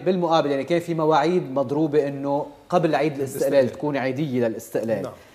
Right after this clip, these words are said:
Speaker 1: ولكن في موجة تشاؤم أيضًا، يعني، مقابل هذا التفاؤل يقال
Speaker 2: نعم.
Speaker 1: إنه، آه، العقد قد لا،
Speaker 2: يعني إذا
Speaker 1: آه،
Speaker 2: واحد
Speaker 1: تنحل، وممكن يكون في المزيد من التعقيدات.
Speaker 2: مم.
Speaker 1: شو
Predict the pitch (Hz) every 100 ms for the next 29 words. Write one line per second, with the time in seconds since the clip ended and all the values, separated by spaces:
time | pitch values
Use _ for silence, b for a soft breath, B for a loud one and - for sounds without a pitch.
0 | B - 151 208 220 180 - 202 190 214
1 | 185 220 - - 190 - 220 147 127 127
2 | 131 113 110 107 101 - _ 117 - 175
3 | 202 180 175 165 170 151 165 147 151 151
4 | 160 175 185 185 165 165 165 175 180 B
5 | B 135 135 - 156 151 185 185 170 -
6 | 156 127 135 165 170 185 180 143 156 165
7 | - - - 170 160 156 170 139 113 B
8 | B - 139 190 185 180 160 - 175 170
9 | 185 185 151 147 131 151 165 143 143 135
10 | 143 127 123 123 135 131 131 113 110 B
11 | B - - 214 254 254